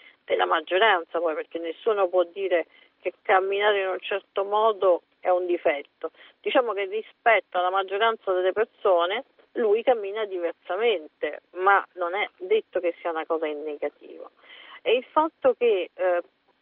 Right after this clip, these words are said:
nella vita uno tenti di nascondersi,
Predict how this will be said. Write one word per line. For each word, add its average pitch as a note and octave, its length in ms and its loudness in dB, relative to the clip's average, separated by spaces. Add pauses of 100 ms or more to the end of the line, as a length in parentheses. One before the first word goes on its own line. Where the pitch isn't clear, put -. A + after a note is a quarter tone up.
(220)
nella G#3 260 4
vita A3 420 -2
uno G3 380 0
tenti A#3+ 600 0
di A3+ 260 -2
nascondersi, F#3+ 1400 -2